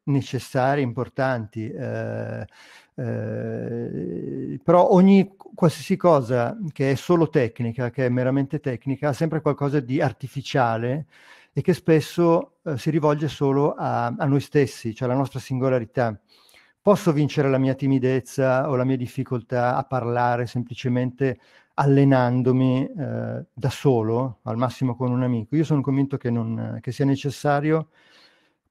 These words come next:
perlomeno questa è la mia esperienza, che adesso, mm, penso che possa essere interessante anche per altri. Quindi non è sufficiente mettersi a fare esercizi, f-, eh, i-,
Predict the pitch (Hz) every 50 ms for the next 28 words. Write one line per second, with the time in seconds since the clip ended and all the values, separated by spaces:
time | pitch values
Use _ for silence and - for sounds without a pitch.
0 | _ _ 127 135 135 123 120 147 147 - 156 139 135 135 135 131 - - 143 143
1 | 135 135 123 120 120 113 - - 127 120 - 131 127 - - 117 113 101 - _
2 | 202 - 175 156 - _ _ _ _ _ - 262 240 185 139 120 - - 135 -
3 | - - - - - - - - - - 185 190 185 147 123 120 117 - _ -
4 | 156 165 175 147 - - - - 113 104 - - - - 123 107 - 131 113 -
5 | - 110 107 98 - 120 113 - - 127 117 - 113 107 - - 104 - 131 123
6 | 107 101 98 95 - 117 131 - _ - - - - - - - - - - _
7 | _ _ _ _ - - - - _ _ _ _ - 180 175 160 160 170 185 196
8 | - - 147 113 139 - 151 143 131 - - 143 135 131 - - 151 143 131 127
9 | - - 139 107 - - - 131 135 - 294 - 143 117 - - 127 123 123 131
10 | 127 147 131 107 120 131 127 - - - 131 120 - - - - 120 120 123 120
11 | 120 - - 143 113 110 110 110 107 107 104 107 107 107 117 110 110 117 123